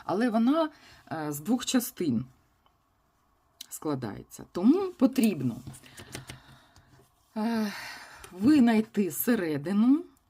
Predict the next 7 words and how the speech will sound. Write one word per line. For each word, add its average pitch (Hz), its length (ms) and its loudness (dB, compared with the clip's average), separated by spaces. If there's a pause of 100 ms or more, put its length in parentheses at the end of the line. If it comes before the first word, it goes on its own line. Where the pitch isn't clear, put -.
(800)
намалювати 202 720 0
її, 180 220 -8
промалювати 214 960 2
її, 147 540 -8 (360)
ось 131 240 -10
так, 131 280 -6 (680)
прокреслити. 135 1120 -8